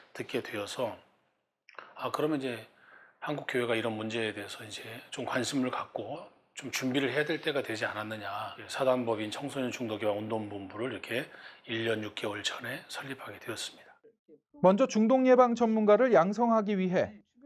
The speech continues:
Speaker 2: 현직 중독 예방 전문가와 대학 교수들을 강사로 이십육 주 교육 과정을 진행했고, 지난 십팔 일 일 기 수료식을 마쳤습니다. 또한 청소년 중독에 대한 교인들의 이해를 높이고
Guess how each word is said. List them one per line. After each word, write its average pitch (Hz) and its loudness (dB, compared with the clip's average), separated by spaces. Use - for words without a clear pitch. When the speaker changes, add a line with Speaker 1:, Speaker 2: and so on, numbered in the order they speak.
Speaker 2:
현직 226 2
중독 220 4
예방 208 6
전문가와 180 6
대학 190 6
교수들을 175 2
강사로 190 4
이십육 185 2
주 208 0
교육 202 4
과정을 180 6
진행했고, 196 2
지난 202 4
십팔 240 2
일 160 4
일 226 2
기 220 2
수료식을 180 2
마쳤습니다. 180 4
또한 254 8
청소년 285 4
중독에 233 4
대한 208 8
교인들의 220 4
이해를 233 4
높이고 214 4